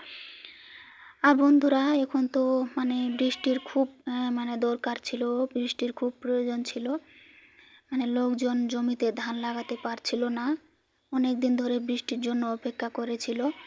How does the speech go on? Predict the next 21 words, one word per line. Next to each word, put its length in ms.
কেউ 220
কেউ 280
আবার 400
মেশিনের 440
সাহায্যে 680
পুকুর 360
থেকে 380
জল 280
জমিতে 420
দিয়ে 300
তারপরে 480
ধান 220
লাগিয়েছে, 680
আর 320
কেউ 340
অপেক্ষা 360
করেছিল 680
বৃষ্টি 640
কখন 320
হবে। 440
তো 260